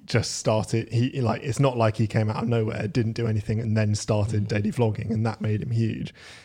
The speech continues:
Speaker 1: He was already, yeah, like, a known name. He had some viral videos, and then he started his daily vlogging, so.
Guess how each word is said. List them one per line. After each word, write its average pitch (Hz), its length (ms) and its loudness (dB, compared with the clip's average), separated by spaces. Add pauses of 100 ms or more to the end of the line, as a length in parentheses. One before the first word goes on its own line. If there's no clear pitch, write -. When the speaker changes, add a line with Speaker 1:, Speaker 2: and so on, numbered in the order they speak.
Speaker 1:
He 123 160 0
was 113 160 4
already, 110 640 2
yeah, 117 300 -4 (260)
like, 117 340 -4
a 123 100 0
known 110 460 2
name. 107 420 2
He 110 160 2
had 104 320 0
some - 160 -4
viral 107 320 0
videos, 110 560 -2 (800)
and 107 360 2
then 107 280 2
he 98 100 2
started 156 560 -4 (360)
his 110 120 -8
daily - 260 -6
vlogging, - 440 -6
so. - 320 -6